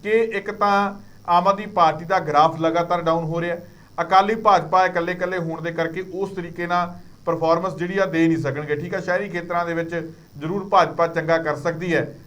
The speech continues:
ਪਰ ਸਰਕਾਰ ਬਣਾਉਣ ਦੇ ਲਈ, ਅ, ਨਾ ਕਾਫੀ ਹੈ। ਔਰ ਇਸ ਤਰੀਕੇ ਦੇ ਨਾਲ ਮੈਦਾਨ ਦੇ ਵਿੱਚ ਇਕੱਲੀ ਕਾਂਗਰਸ ਵੱਜਦੀ ਸੀ। ਹੁਣ ਜਿਮਨੀ ਚੋਣ ਆਈ, ਜਿਮਨੀ ਚੋਣ ਦੇ ਵਿੱਚ ਠੀਕ ਆ, ਭਾਰਤ ਭੂਸ਼ਣ ਆਸ਼ੂ ਬੜੇ ਤਕੜੀ ਮਜ਼ਬੂਤੀ ਦੇ ਨਾਲ ਲੜੇ ਆ। ਠੀਕ ਆ, ਅ, ਸਰਕਾਰ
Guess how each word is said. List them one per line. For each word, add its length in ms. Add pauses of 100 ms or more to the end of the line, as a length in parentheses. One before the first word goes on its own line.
(120)
ਪਰ 120
ਸਰਕਾਰ 500
ਬਣਾਉਣ 360
ਦੇ 120
ਲਈ, 320 (400)
ਅ, 20
ਨਾ 280
ਕਾਫੀ 480
ਹੈ। 100 (360)
ਔਰ 120
ਇਸ 400 (100)
ਤਰੀਕੇ 320
ਦੇ 100
ਨਾਲ 420
ਮੈਦਾਨ 360
ਦੇ 80
ਵਿੱਚ 200
ਇਕੱਲੀ 380
ਕਾਂਗਰਸ 480
ਵੱਜਦੀ 340
ਸੀ। 160 (440)
ਹੁਣ 140
ਜਿਮਨੀ 320
ਚੋਣ 280
ਆਈ, 280 (280)
ਜਿਮਨੀ 340
ਚੋਣ 340
ਦੇ 160
ਵਿੱਚ 320
ਠੀਕ 200
ਆ, 80
ਭਾਰਤ 260
ਭੂਸ਼ਣ 300
ਆਸ਼ੂ 260
ਬੜੇ 160
ਤਕੜੀ 360
ਮਜ਼ਬੂਤੀ 520
ਦੇ 100
ਨਾਲ 200
ਲੜੇ 260
ਆ। 80 (420)
ਠੀਕ 180
ਆ, 260 (400)
ਅ, 20
ਸਰਕਾਰ 800